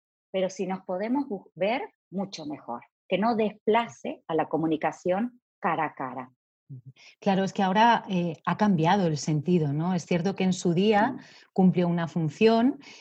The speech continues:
Speaker 2: y parece que nos hemos quedado un poquito anclados con esa forma de usar determinadas tecnologías, eh, pero no sé si podemos distinguir, eh, Gabriela, entre lo que ha llegado para quedarse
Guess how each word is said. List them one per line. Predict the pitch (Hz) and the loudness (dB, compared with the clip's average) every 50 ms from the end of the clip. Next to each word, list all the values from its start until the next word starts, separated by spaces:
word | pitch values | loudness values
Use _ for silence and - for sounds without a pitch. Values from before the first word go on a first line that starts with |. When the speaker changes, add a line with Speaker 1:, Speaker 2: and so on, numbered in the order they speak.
| - _ | -8 _
Speaker 2:
y | 196 208 | -2 0
parece | - 233 170 160 202 | 2 2 0 0 0
que | - 226 | -2 0
nos | 240 247 - - - - | 0 -2 -2 -6 -6 -2
hemos | 190 202 208 208 | -2 -2 0 0
quedado | - 226 214 214 220 | 0 0 2 2 2
un | 214 208 | 0 0
poquito | 214 165 196 202 - 185 | 0 0 0 0 2 2
anclados | 175 175 170 151 - 208 214 220 214 202 214 254 269 - | 2 2 0 0 2 4 4 4 4 4 2 0 -2 -2
con | - 202 180 | -2 -2 -2
esa | 175 - 190 185 | 0 -2 -4 -4
forma | - 196 175 180 180 175 170 | -2 -2 0 0 0 0 0
de | 170 | 0
usar | 160 156 - - 208 196 196 185 190 - _ - | -2 -4 0 2 2 4 4 2 -2 -6 _ -6
determinadas | 180 151 180 165 170 170 165 170 175 175 175 165 - | -4 -2 -2 -2 -2 -2 -2 -2 -2 -2 -4 -4 -4
tecnologías, | 180 - 170 170 165 165 156 - - 220 214 214 196 196 202 208 - - - - - - _ _ | -6 -4 -4 -2 -2 -4 -4 -2 0 0 2 2 2 0 -2 -6 -10 -18 -20 -20 -20 -20 _ _
eh, | - 185 185 185 180 180 - - - | -2 0 2 2 2 0 -2 -2 -2
pero | 185 185 196 | 0 0 0
no | 208 196 | 0 -2
sé | 247 226 | -2 -2
si | - - | -2 -2
podemos | 269 269 254 262 254 | 0 0 0 0 0
distinguir, | 233 226 - - 226 226 214 226 240 262 277 277 - | 0 -2 -2 0 0 2 2 2 2 2 0 -2 -2
eh, | 214 208 196 190 180 180 165 | 0 0 0 2 0 0 0
Gabriela, | 175 180 180 220 220 226 220 214 | 0 0 2 2 2 2 2 2
entre | 196 185 - - 185 175 170 156 - - - - _ - | 2 0 0 0 0 0 0 -2 -6 -16 -20 -12 _ 0
lo | 190 190 185 | 2 2 2
que | - 202 | 4 4
ha | 196 220 | 4 4
llegado | 214 269 233 247 240 233 - | 4 4 4 4 4 4 4
para | - 196 190 185 | 4 4 2 2
quedarse | - 185 175 196 226 240 - - - 302 311 349 | 2 0 0 2 0 0 -2 -4 -4 -4 -4 -4